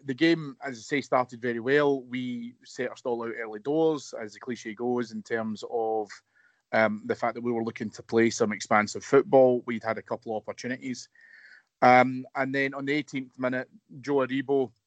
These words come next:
uh, nips in ahead of the Aberdeen player, showing some good commitment to the ball, um, and was comfortable to stand up physically.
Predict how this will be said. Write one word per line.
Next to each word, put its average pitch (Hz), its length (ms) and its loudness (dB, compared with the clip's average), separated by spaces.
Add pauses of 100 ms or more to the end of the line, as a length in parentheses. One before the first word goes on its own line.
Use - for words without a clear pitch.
(120)
uh, 131 220 -4
nips 139 380 -6
in 127 260 -4 (100)
ahead 123 240 -4
of 110 100 -6
the 117 60 -2
Aberdeen 117 460 -4
player, 127 260 -2
showing 113 320 -4
some 113 160 -10
good 110 220 -6
commitment 113 440 -4
to - 80 -10
the 110 80 -4
ball, 117 460 6 (460)
um, 113 380 6
and 113 160 -2
was 110 140 -6
comfortable 113 460 -6
to - 100 -20
stand 107 300 0
up 107 100 -2
physically. 131 520 2